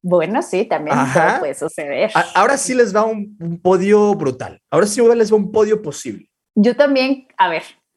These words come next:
Speaker 1: lo estuve pensando y, y, y estoy tratando de ser lo más objetiva posible.
Speaker 2: Ujú. Como debe
Speaker 1: Pero
Speaker 2: ser.
Speaker 1: yo creo que Max gana, segundo lugar Hamilton y tercer lugar Checo.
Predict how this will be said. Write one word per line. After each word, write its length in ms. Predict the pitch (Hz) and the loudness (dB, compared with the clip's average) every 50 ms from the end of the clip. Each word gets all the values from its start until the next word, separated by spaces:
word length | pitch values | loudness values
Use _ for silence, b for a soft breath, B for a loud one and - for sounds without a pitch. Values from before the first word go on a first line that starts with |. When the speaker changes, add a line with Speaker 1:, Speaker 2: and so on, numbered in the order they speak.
| _ _ _ | _ _ _
Speaker 1:
lo 140 | - 233 262 | 0 2 2
estuve 260 | 269 262 370 415 427 440 | 2 2 0 0 0 2
pensando 640 | 240 208 208 208 202 - 220 208 214 208 220 247 - - - | 0 0 -2 -4 -4 -2 -2 -2 0 0 0 -2 -2 -4 -8
y, 300 | - 180 175 170 170 - - | -8 -6 -6 -6 -8 -10 -10
y, 180 | - 190 - - | -10 -10 -8 -6
y 380 | 185 190 185 185 185 175 _ _ _ _ - 196 | -6 -6 -4 -6 -6 -8 _ _ _ _ -8 -6
estoy 180 | 190 - 220 | -2 -2 0
tratando 300 | 226 247 233 226 226 240 | 0 0 0 0 0 0
de 80 | 226 190 | 0 0
ser 160 | - 185 196 | -2 -2 -2
lo 80 | 196 202 | -2 0
más 220 | 190 180 185 - | 0 -2 -4 -4
objetiva 480 | 202 - - 175 175 175 175 175 175 - | -8 -10 -10 -8 -4 0 0 0 -2 -2
posible. 420 | - - - 196 160 139 131 165 143 120 | -8 -6 0 0 2 4 4 2 0 -2
Speaker 2:
Ujú. 60 | 120 - - _ _ _ B B B B B B B B | -8 -14 -20 _ _ _ B B B B B B B B
Como 200 | B 135 131 135 | B -4 0 2
debe 120 | 147 156 156 | 2 4 4
Speaker 1:
Pero 160 | 226 226 240 | 4 4 4
Speaker 2:
ser. 80 | 214 247 | 4 4
Speaker 1:
yo 140 | 277 302 302 - _ _ _ | 2 2 0 -6 _ _ _
creo 480 | - 294 302 330 370 349 311 320 415 605 B B B B B B B B B B B - | 0 2 4 4 4 4 4 4 4 0 B B B B B B B B B B B -2
que 120 | - 233 233 | 0 0 2
Max 520 | 233 233 240 240 311 381 - - - - - | 2 2 2 2 0 -2 -8 -12 -18 -12 -4
gana, 400 | 214 208 214 208 220 247 349 571 - _ _ _ _ _ _ _ _ _ _ _ _ _ _ - | 0 0 2 2 0 -2 -6 -6 -8 _ _ _ _ _ _ _ _ _ _ _ _ _ _ -12
segundo 560 | - - 262 247 240 254 277 285 302 359 359 | -6 -4 -2 -2 0 0 0 0 0 -2 -2
lugar 280 | 285 220 190 196 214 214 - - | -2 -2 -2 -2 -4 -6 -4 -2
Hamilton 520 | 240 247 254 277 269 269 254 277 294 403 - - _ _ _ - | -2 -2 0 -2 -4 -4 -4 -4 -4 -4 -6 -10 _ _ _ -6
y 160 | 254 269 262 | -4 -2 0
tercer 320 | 226 208 185 - 202 185 196 | -2 -2 -2 -2 -4 -2 -2
lugar 300 | 208 202 202 190 196 - | 0 0 0 -2 -2 -6
Checo. 300 | - - - - - | -8 -12 -12 -12 -14